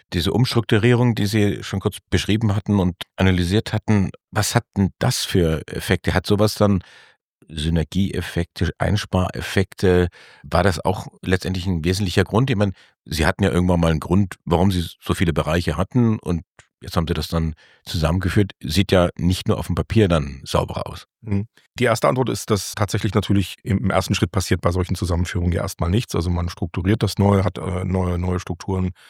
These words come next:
Speaker 2: in den internen Bereichen, fasst bestimmte Bereiche zusammen, was man aber natürlich auf den zweiten Blick sieht und das steht in direktem Zusammenhang mit der Meldung, die wir jetzt auch zum Halbjahr gemacht haben. Wir haben natürlich dann Doppelfunktionen, wir haben, haben Redundanzen und wir werden entsprechend mit einem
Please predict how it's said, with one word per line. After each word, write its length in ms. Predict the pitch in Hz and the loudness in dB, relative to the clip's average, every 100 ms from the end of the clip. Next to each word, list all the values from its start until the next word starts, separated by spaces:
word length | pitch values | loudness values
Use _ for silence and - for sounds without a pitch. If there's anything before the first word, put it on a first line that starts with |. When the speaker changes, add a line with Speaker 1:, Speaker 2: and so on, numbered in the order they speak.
| - - _ - | -20 -20 _ -4
Speaker 2:
in 100 | 90 | -2
den 120 | 87 | 0
internen 380 | 117 110 101 98 | 0 2 2 2
Bereichen, 640 | 95 92 95 98 95 92 _ _ - | 2 0 0 0 0 0 _ _ -4
fasst 280 | 104 98 - | -2 -2 -4
bestimmte 280 | - 85 | -6 -4
Bereiche 360 | 87 92 92 - | -4 -4 -4 -6
zusammen, 380 | - 95 101 110 | -4 -2 0 0
was 160 | 95 - | -2 0
man 100 | 92 | 2
aber 140 | 90 | 2
natürlich 400 | 92 - 98 - | 0 0 -2 -2
auf 100 | 90 | -6
den 140 | 92 | -4
zweiten 340 | 80 90 95 92 | -2 -2 0 -4
Blick 180 | 92 - | -4 -4
sieht 280 | 104 127 | -4 -2
und 160 | 95 90 | -2 -2
das 180 | 87 - _ _ | -4 -6 _ _
steht 180 | - 92 | -2 0
in 100 | 92 | 2
direktem 340 | 95 95 - | 2 0 -2
Zusammenhang 500 | - 95 92 90 92 | -2 0 2 2 0
mit 140 | 90 92 | 0 0
der 360 | 92 92 90 95 | 0 0 -2 0
Meldung, 280 | 98 95 95 | 0 2 0
die 140 | 90 | 0
wir 80 | 90 | -4
jetzt 180 | 90 - | -6 -8
auch 120 | 87 | -8
zum 180 | 90 98 | -6 -6
Halbjahr 240 | 90 92 | -6 -4
gemacht 320 | 87 98 - | -2 -2 -2
haben. 300 | 104 98 101 - - | -2 0 0 -4 -8
Wir 120 | 92 | -2
haben 160 | 92 110 | 0 2
natürlich 360 | 104 110 101 | 2 2 0
dann 380 | - 101 98 92 | 2 4 4 2
Doppelfunktionen, 760 | 98 107 95 98 95 101 95 95 | 0 0 0 0 0 2 2 2
wir 120 | 92 | 0
haben, 340 | 104 101 98 | -2 -2 -4
haben 220 | 95 98 95 | -2 0 0
Redundanzen 840 | 95 95 92 92 95 95 92 92 | 0 0 2 0 0 0 0 0
und 360 | 98 90 87 - | 0 -2 -2 -6
wir 120 | 95 92 | -6 -2
werden 220 | 90 90 | -2 -2
entsprechend 520 | 98 - 90 - 85 | -6 -6 -6 -6 -6
mit 200 | 92 - | -6 -4
einem 300 | 90 90 | -2 -2